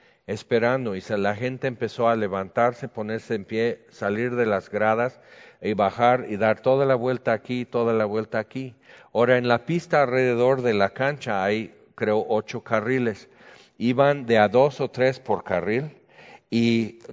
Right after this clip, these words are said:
toda la vuelta, media vuelta de la pista llena de gente. Entonces, ve tú a saber cuántos venían bajando. Y se veía cómo iba derritiendo el estadio y dando toda la vuelta, caminando, sin atravesar el pasto, tenían que dar vuelta.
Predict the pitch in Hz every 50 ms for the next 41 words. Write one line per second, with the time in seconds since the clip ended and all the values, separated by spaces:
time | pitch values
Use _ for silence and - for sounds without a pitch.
0 | - _ 147 135 139 147 151 147 143 156 147 143 131 117 110 101 113 120 127 127
1 | 113 - - 135 147 139 104 110 120 127 123 127 127 120 107 113 120 117 113 -
2 | 131 120 113 110 101 95 92 90 - 113 113 110 - - 127 120 113 - 92 110
3 | 123 139 147 139 127 127 117 101 127 160 185 180 - - 87 82 - 110 110 110
4 | 92 104 98 92 113 120 120 - - 139 135 127 127 123 - 131 113 117 117 110
5 | - - 120 117 123 127 127 135 131 117 117 113 107 107 110 113 113 104 107 104
6 | - 113 113 113 113 104 85 - _ - - - - - _ - 110 - - 120
7 | 110 117 117 120 127 135 143 143 - 139 127 120 123 123 123 127 123 113 107 117
8 | 117 104 113 113 - - 127 131 135 143 139 147 143 131 120 107 - - - 120
9 | 123 127 120 113 107 98 - - 104 98 104 110 113 113 113 110 - - 127 131
10 | 131 135 127 117 127 135 135 131 - 110 - - 113 107 107 107 107 113 120 123
11 | 127 117 98 85 - - - - _ _ - - 139 139 139 135 131 - 123 120
12 | 117 117 110 - 123 123 123 131 135 131 - 110 104 104 - - 113 - - 101
13 | 92 98 101 107 107 - 120 110 113 110 110 107 113 131 143 143 135 139 - 107
14 | 98 101 107